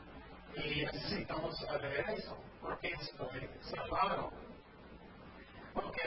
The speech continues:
primeramente, número uno, la santidad. Dios es santo. Yo no soy santo. <laughs> Bueno, cuando estás pensando en Dios, en Jesucristo,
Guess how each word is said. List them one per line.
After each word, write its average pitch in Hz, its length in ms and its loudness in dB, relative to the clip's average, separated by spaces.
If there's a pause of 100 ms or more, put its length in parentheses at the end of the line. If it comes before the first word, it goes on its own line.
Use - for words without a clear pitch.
(100)
primeramente, 226 920 2 (100)
número - 440 2
uno, - 300 2 (460)
la - 160 2
santidad. - 880 0 (380)
Dios 165 680 -2
es 143 200 -2 (360)
santo. 240 360 0 (2250)
Yo - 260 2
no - 180 2
soy - 440 0 (240)
santo. - 520 0
<laughs> - 960 -2 (320)
Bueno, 165 220 0 (100)
cuando 185 240 2
estás 170 280 0
pensando 196 560 0
en 156 200 -2
Dios, 208 500 2
en - 80 -6
Jesucristo, - 800 0